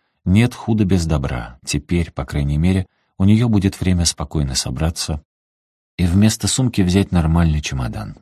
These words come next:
захватить ещё что-то из одежды, а главное — дорогие ей вещи. Даже скорее два чемодана, ну и пару-тройку книжек не помешает.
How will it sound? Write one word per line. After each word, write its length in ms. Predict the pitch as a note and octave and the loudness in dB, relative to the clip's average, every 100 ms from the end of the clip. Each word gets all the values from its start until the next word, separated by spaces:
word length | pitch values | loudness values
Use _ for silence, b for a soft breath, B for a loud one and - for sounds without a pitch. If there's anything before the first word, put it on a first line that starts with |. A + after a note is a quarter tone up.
| _ | _
захватить 540 | E2 F#2 G#2 G#2 A#2+ - | 0 2 2 0 0 0
ещё 260 | F2 - | 0 -2
что-то 320 | D#2+ - D#2 | -4 -4 -2
из 160 | C#2 B1+ | -2 -4
одежды, 420 | B1+ D#2 F2+ D#2+ | -4 -2 -2 0
а 100 | D2+ | -2
главное — 500 | C#2 E2+ F#2 F2 D#2+ b b | 0 0 2 2 0 b b
дорогие 480 | F#2+ F#2+ D#2+ E2 C#2+ | 0 2 2 0 -2
ей 200 | C2 A#1+ | -4 -8
вещи. 460 | G#1 - - - - _ _ _ _ | -8 -8 -8 -10 -18 _ _ _ _
Даже 220 | F2+ G#2+ | 0 2
скорее 380 | G2+ G#2 G#2+ G2+ | 2 2 4 4
два 300 | E2+ E2 F2+ | 2 0 0
чемодана, 600 | - C2+ B1 B1 A#1+ C2 | -2 -4 -4 -6 -6 -2
ну 260 | D#2+ G#2+ A#2+ | 0 2 0
и 100 | D2 | 0
пару-тройку 680 | E2 E2+ D2 D2+ D2+ C#2+ C#2+ | 0 0 -2 -2 -2 -2 -6
книжек 500 | - C#2 B1 - - | -4 -4 -4 -8 -8
не 100 | C2 | -6
помешает. 680 | B1+ B1 - - - - | -6 -6 -6 -8 -12 -16